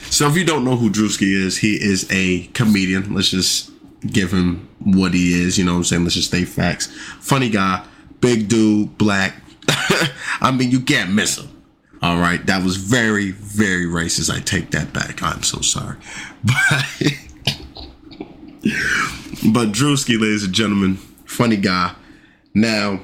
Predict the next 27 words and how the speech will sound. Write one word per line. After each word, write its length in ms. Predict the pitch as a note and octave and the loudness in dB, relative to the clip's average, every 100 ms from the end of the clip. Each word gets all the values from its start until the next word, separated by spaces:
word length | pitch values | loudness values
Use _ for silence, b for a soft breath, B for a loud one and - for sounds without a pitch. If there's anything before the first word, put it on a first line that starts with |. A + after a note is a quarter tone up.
| - _ - - - - - - - - - - | -12 _ -20 -20 -20 -20 -20 -20 -20 -20 -20 -6
Birdman, 580 | - A#2+ A#2+ A2+ G#2+ G#2 | 0 2 4 2 2 0
we 100 | G#2 | 2
all 140 | G2+ G2 | 2 2
know 180 | G2 | 2
who 100 | F#2+ | 0
Birdman 580 | F2+ F#2 F2+ F2 F2 F2 | 0 2 2 2 2 2
is. 460 | F2 F2 F2 - - - - _ | 2 2 0 -4 -8 -20 -20 _
Um, 680 | F2+ F2 F2 E2 E2 - - - - | -2 0 0 -2 -4 -8 -12 -20 -4
what, 180 | G2+ A#2+ | 0 2
what 140 | C#3+ | 2
was 120 | C3 A2 | 2 0
the 80 | |
label 440 | F2+ F2+ F2 D2+ D#2 | 0 0 0 -2 -2
with 180 | F2 E2 | -2 0
Lil 340 | F#2 F2+ F2 | 2 2 2
Wayne, 360 | F2+ F2+ F2+ E2 | 2 2 0 0
Drake, 320 | G2 F2+ F2+ | 0 -2 0
and 80 | F#2 | 0
all 100 | F2 | 0
that? 160 | D2+ | 0
Cash 300 | C3 G#2+ G2 | 0 0 0
Money, 240 | G2 E2 E2 | -2 -2 0
right? 280 | F2+ F#2+ | -2 -2
Cash 300 | - G2 F#2 | -2 -2 -2
Money 200 | F#2+ F2+ | 0 0
Records, 380 | F2 E2+ - D#2+ | 2 0 -2 -6
okay. 320 | E2 - E2+ | -6 -4 -4